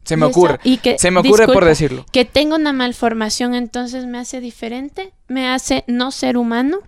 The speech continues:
Speaker 1: No, eh, es que no es la discusión. Bueno, antes de, de, de entrar a, a eso, Consuelo,
Speaker 2: Ujú.
Speaker 1: a ver, usted me dice, y escuché que citó algunos artículos
Speaker 2: Ujú.
Speaker 1: en donde se menciona que en Ecuador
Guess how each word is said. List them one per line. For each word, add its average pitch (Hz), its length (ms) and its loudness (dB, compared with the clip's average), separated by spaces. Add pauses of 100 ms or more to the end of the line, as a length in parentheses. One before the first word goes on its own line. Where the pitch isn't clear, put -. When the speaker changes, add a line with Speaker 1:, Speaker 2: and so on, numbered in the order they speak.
Speaker 1:
No, 165 440 -6 (260)
eh, 151 300 -2
es 147 120 2
que 165 80 0
no 160 200 2
es 156 140 2
la 131 120 -2
discusión. 131 500 -2
Bueno, 143 280 0 (480)
antes 214 320 2
de, 170 140 4
de, 147 220 2
de 143 120 0
entrar 165 260 4
a, 156 220 6
a 147 60 6
eso, 156 600 4
Consuelo, 160 400 0
Speaker 2:
Ujú. 160 80 -12 (340)
Speaker 1:
a - 80 -4
ver, 147 220 2
usted 240 160 0
me 240 100 2
dice, 220 380 0 (180)
y 139 320 0
escuché 147 420 0
que 147 200 -2
citó 139 240 0
algunos 156 520 0
artículos 147 640 -2 (160)
Speaker 2:
Ujú. 247 120 -12 (100)
Speaker 1:
en 139 160 -2
donde 135 640 2 (240)
se 143 160 -2
menciona 170 400 -2
que 151 80 -8
en 139 100 -6
Ecuador 147 540 2